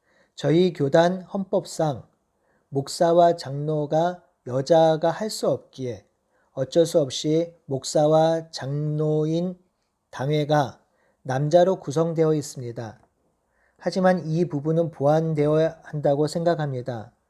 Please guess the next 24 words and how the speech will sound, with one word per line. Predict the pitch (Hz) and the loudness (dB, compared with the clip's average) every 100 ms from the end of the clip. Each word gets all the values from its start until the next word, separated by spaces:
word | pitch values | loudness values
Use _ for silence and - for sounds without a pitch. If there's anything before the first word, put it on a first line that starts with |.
| _ _ _ | _ _ _
우리 | 135 151 | -2 0
교단도 | 143 135 147 151 156 | 0 0 2 0 2
빨리 | 175 180 175 | 2 2 0
변화가 | 135 135 143 143 | -2 -2 0 -2
일어나길 | 123 151 156 147 151 | -2 0 0 0 -2
바랍니다. | 127 131 127 113 113 110 _ _ _ _ _ _ _ _ | -2 -6 -8 -10 -12 -14 _ _ _ _ _ _ _ _
여자 | 135 143 170 | 2 6 6
성도들이 | 190 185 190 175 175 170 | 4 0 0 2 2 0
교회의 | - 143 156 160 160 | -2 0 2 2 0
중요한 | 151 143 151 135 | -4 -2 -2 -2
리더가 | 127 151 156 151 | -2 2 2 2
되고 | 135 117 143 185 196 _ _ - | 0 -2 0 0 -2 _ _ -12
중요한 | 139 151 160 | -4 -2 -2
정책도 | 160 131 127 151 - 160 | -2 -6 -4 -6 -4 -4
함께 | 185 202 - 202 | -4 -6 -6 -4
논의해야 | 160 135 147 165 156 | -2 -2 0 0 0
합니다. | 127 117 117 104 - _ _ _ _ _ _ - | -2 -8 -10 -12 -16 _ _ _ _ _ _ -2
그리고 | 151 165 175 | 4 4 4
더불어 | 135 147 156 | 2 2 2
함께 | 180 175 175 | 0 -2 -2
사역해야 | 165 165 165 165 147 | 0 -2 -2 -4 -4
합니다. | 135 120 120 110 101 _ _ _ _ _ _ _ - | -4 -8 -10 -12 -16 _ _ _ _ _ _ _ -2
우리 | 147 170 | 2 2
교회도 | 160 135 131 160 160 98 | 2 0 0 2 2 0